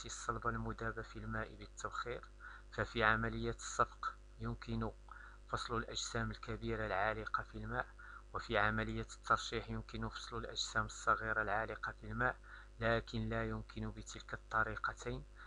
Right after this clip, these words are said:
فصل مادة صلبة مذابة في الماء. إذا التبخير كيصلح لنا فاش تكون المادة مذابة، ما كنقدروش ن-، نفصلوا بين الخلائط بالتصفيق وبالترشيح، وبالتالي تحتاج إلى عملية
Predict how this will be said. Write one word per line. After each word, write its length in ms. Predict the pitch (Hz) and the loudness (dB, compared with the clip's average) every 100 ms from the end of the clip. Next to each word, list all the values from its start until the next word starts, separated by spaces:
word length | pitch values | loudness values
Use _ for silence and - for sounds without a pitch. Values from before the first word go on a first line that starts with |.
| - - | -16 -6
فصل 300 | - - 117 | -6 -4 0
مادة 500 | 110 110 113 - 110 | 2 4 4 0 -6
صلبة 540 | - 113 - 107 107 104 - | -6 -8 -4 -2 0 -2 -4
مذابة 520 | 107 107 104 104 101 | -4 -4 -4 -6 -6
في 360 | - 95 - | -10 -12 -14
الماء. 260 | 92 92 - - - - - - - - | -14 -16 -16 -18 -16 -6 -4 -4 -12 -6
إذا 120 | 110 | -4
التبخير 500 | 107 - 107 - 135 | -4 -4 -2 0 -2
كيصلح 500 | - 117 - 123 - | -4 -10 -2 -2 0
لنا 180 | 110 117 | -2 -6
فاش 200 | - - | -6 -10
تكون 240 | - 113 | -8 -6
المادة 440 | 107 110 104 - 110 | -2 -2 -2 -2 -2
مذابة، 480 | 104 98 123 107 - - - - - - - - - - - - - - | -2 6 6 6 0 -14 -16 -14 -10 -10 -12 -14 -16 -18 -18 -18 -16 -12
ما 60 | |
كنقدروش 800 | - 107 - 98 104 151 151 - - - - - | -4 -2 2 4 6 4 2 -6 -12 -18 -16 -8
ن-، 120 | 120 - | -8 -4
نفصلوا 420 | 113 - - 123 | -4 -4 -2 -2
بين 140 | 117 117 | 0 0
الخلائط 580 | - 117 107 - 101 | 4 6 6 4 -2
بالتصفيق 600 | - - - - - - | -8 -8 -8 -4 -6 -6
وبالترشيح، 760 | - - - - 107 - 110 - | -14 -12 -14 0 2 2 -4 -8
وبالتالي 500 | 104 - - 113 135 | -8 -6 -2 -2 -2
تحتاج 500 | - - - 123 - | -4 -8 -4 -4 -2
إلى 120 | 117 104 | -4 -2
عملية 520 | 101 104 101 123 | -2 -4 -4 -6